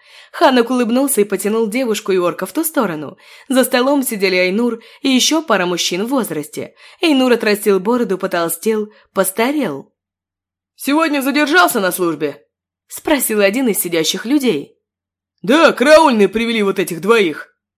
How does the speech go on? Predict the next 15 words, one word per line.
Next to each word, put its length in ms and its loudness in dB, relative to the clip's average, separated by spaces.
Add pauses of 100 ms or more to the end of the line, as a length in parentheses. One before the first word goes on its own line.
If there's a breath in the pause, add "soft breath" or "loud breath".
(520)
Махнув 480 2
на 160 2
брата 320 2
и 60 2
сестру, 380 -4
ответил 400 -4
Ханак. 500 -6 (1000)
«Не 140 2
знали, 280 2
что 180 -2
с 80 -8
ними 180 0
делать, 340 2
вызвали 320 0
меня». 440 0